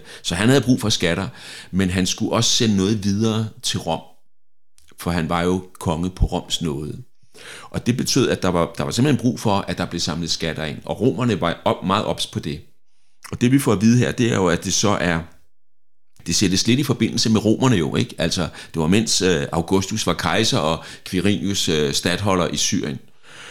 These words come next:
Så, så, øh, så folketællingen, øh, det var ikke, det var ikke kirketælling eller sådan noget, vel? Det var, det handlede om, øh, hvordan, øh, kan vi sikre, at vi får,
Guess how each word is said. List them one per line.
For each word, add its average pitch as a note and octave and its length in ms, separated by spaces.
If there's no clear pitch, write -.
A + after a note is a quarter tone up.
Så, - 320
så, F2+ 480
øh, E2 240
så - 180
folketællingen, A2+ 800
øh, E2 400
det B2+ 80
var A#2+ 100
ikke, G#2 280
det G#2 100
var F#2 60
ikke B2+ 140
kirketælling F2+ 800
eller E2 160
sådan E2 200
noget, D2 160
vel? G2 180
Det A#2 100
var, F#2+ 280
det G#2 100
handlede F#2+ 320
om, F2 200
øh, E2 100
hvordan, F2 380
øh, F2 180
kan F2 140
vi F2 40
sikre, - 420
at - 140
vi F2+ 40
får, - 420